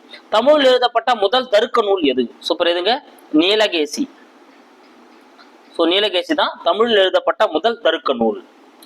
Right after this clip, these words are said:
தமிழ் மொழியின் உபநிடதம், தமிழ் மொழியின் உபநிடதம் என அழைக்கப்படுவது எது? இதுவும் already கேட்டிருக்காங்க. தாயுமானவர்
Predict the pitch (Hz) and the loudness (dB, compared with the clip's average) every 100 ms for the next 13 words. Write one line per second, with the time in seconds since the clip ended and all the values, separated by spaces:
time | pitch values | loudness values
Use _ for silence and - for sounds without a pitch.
0 | - - - - 226 302 302 285 262 269 | -20 -20 -12 -2 2 4 4 4 2 0
1 | 214 381 262 247 208 151 120 - - _ | 0 2 0 0 -2 -2 -6 -20 -20 _
2 | - _ _ - 208 269 247 233 247 269 | -20 _ _ -4 0 2 2 2 -2 -2
3 | 151 165 254 240 233 214 196 175 180 190 | -2 0 0 0 0 0 0 0 -2 -2
4 | 170 165 170 143 139 156 175 170 165 165 | -2 0 0 0 -2 0 2 2 0 -4
5 | 175 170 160 151 156 220 277 - - - | -2 0 2 0 2 0 -2 -16 -20 -20
6 | - - 196 214 262 247 226 208 190 196 | -16 -2 2 4 2 2 2 2 2 2